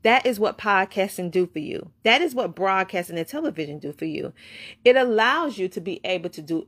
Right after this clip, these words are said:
everything from the comfort of your home and still be able to permeate millions of people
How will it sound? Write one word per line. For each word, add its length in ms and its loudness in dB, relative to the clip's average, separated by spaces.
everything 840 -2
from 180 4
the 120 4
comfort 800 -2
of 220 4
your 180 0
home 640 -6
and 140 0
still 320 0
be 260 -4
able 400 0
to 160 -4
permeate 1000 -4
millions 680 2
of 120 -6
people 540 -10